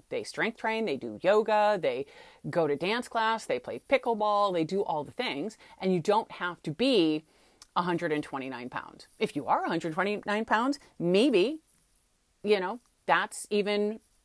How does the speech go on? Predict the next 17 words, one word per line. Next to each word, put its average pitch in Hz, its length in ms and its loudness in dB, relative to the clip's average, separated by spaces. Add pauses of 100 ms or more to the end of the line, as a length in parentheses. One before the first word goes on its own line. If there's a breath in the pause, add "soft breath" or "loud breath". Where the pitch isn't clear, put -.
heavier 220 360 2
than 233 160 2
you 254 160 2
want 269 280 -2
to - 60 -8
be. 156 120 0
There 202 160 0
is 330 260 -2
no, 262 300 2 (500 loud breath)
there - 160 0
is 320 280 0
no 262 180 2
one 196 500 -2
way 185 320 4
or 147 300 -4
right 165 360 -2
way. 151 360 0